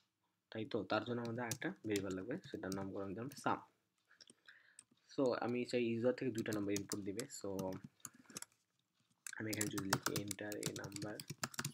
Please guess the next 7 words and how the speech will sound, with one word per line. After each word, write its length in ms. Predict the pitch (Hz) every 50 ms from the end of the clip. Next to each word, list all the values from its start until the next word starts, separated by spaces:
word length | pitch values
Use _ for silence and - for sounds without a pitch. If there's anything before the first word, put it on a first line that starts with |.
| - - - - - - _ _ _ _ - - - - - - - - _ _ _ - - _ _ _ _ _ _ - _ _ _ _ _ _ _ _ _ _ _ - - - - - - - - - - - - - - - _ -
এখানে 220 | - 113 110 104
আমি 80 | 104 104
ইউজার 140 | 98 95 104
থেকে 140 | 101 - 113
নাম্বার 320 | 104 98 98 98 98 104
ইনপুট 260 | 104 104 101 - 110 104
নিই 280 | 101 101 95 98 101